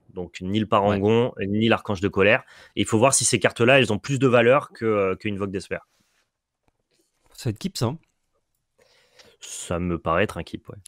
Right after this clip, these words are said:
Speaker 2: Bon, l'an-, le Parangon, on... ouais, l'ange, on le joue pas de suite, mais
Speaker 1: Mais
Speaker 2: mais
Speaker 1: c'est
Speaker 2: on
Speaker 1: pas
Speaker 2: verra.
Speaker 1: impossible qu'on puisse, euh, designer effectivement, euh, un, en fait, un Rakdos splash blanc, quoi.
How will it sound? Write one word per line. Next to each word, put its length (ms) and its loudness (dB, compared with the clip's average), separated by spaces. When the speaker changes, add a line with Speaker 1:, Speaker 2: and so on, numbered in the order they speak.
Speaker 2:
Bon, 100 0
l'an-, 320 2
le 220 2
Parangon, 420 2
on... 60 -4
ouais, 100 -2
l'ange, 220 -6
on 80 -6
le 60 -4
joue 120 -10
pas 120 -2
de 100 -2
suite, 300 -8
mais 200 -6
Speaker 1:
Mais 60 0
Speaker 2:
mais 60 4
Speaker 1:
c'est 120 2
Speaker 2:
on 40 0
Speaker 1:
pas 80 6
Speaker 2:
verra. 120 4
Speaker 1:
impossible 280 0
qu'on 140 0
puisse, 280 -4
euh, 120 4
designer 460 0
effectivement, 580 -4
euh, 160 -2
un, 320 -8
en 80 2
fait, 200 4
un 120 6
Rakdos 380 4
splash 380 2
blanc, 200 4
quoi. 260 -2